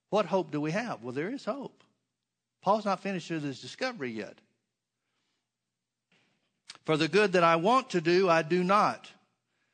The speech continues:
I on the inside, man on the inside, can't control the man on the outside. "But the evil which I don't want to do, that's what I do." You ever been in a situation or, or had a good friend or loved one or perhaps somebody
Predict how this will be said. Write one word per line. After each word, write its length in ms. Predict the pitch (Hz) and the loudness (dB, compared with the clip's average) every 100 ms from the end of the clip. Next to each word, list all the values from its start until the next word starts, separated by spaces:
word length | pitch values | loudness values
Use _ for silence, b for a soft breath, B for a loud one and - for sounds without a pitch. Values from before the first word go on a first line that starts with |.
| _ _ | _ _
I 240 | 120 131 143 | 0 2 2
on 120 | 139 | 0
the 100 | 147 | -2
inside, 400 | 175 151 127 127 | -4 -2 0 0
man 180 | 123 143 | -2 -2
on 120 | 151 | -2
the 80 | 156 | -4
inside, 520 | 185 170 131 127 151 - _ _ _ _ _ _ _ _ | -6 -4 -4 -4 -8 -16 _ _ _ _ _ _ _ _
can't 220 | - 147 | -4 -4
control 280 | 143 139 147 | -4 -4 -2
the 60 | 143 | 0
man 200 | 147 147 | 0 0
on 100 | 156 | -2
the 100 | 170 | -4
outside. 500 | 202 175 127 98 87 _ _ _ _ B B _ | -4 -4 -6 -6 -10 _ _ _ _ B B _
"But 180 | 156 160 | 0 2
the 80 | |
evil 340 | 180 240 240 196 | 2 2 2 4
which 200 | 190 190 | 4 4
I 140 | 175 | 2
don't 300 | 160 233 294 | 4 4 4
want 200 | 220 180 | 4 2
to 60 | 156 | 2
do, 200 | 160 208 | 2 4
that's 300 | 185 262 - | 4 2 2
what 140 | 196 | 2
I 120 | 226 | 2
do." 340 | 247 294 320 - _ _ _ _ _ _ _ _ _ _ _ _ _ _ _ _ _ _ _ | 2 -2 -4 -8 _ _ _ _ _ _ _ _ _ _ _ _ _ _ _ _ _ _ _
You 120 | - 277 | -10 -8
ever 260 | 277 180 | -4 -6
been 220 | 175 196 | -4 -4
in 100 | 196 | -2
a 40 | 156 | -2
situation 520 | 190 - 175 180 160 | -4 -4 -4 -4 -4
or, 120 | 151 | -6
or 160 | 135 143 | -4 -4
had 140 | 160 | -2
a 40 | 151 | -4
good 180 | 151 147 | -6 -8
friend 300 | 156 156 139 | -8 -6 -6
or 160 | 120 127 | -8 -4
loved 200 | 147 139 | -4 -4
one 120 | 143 | -8
or 60 | |
perhaps 420 | 135 143 147 143 - | -8 -6 -6 -6 -10
somebody 440 | 151 147 147 143 | -10 -6 -6 -8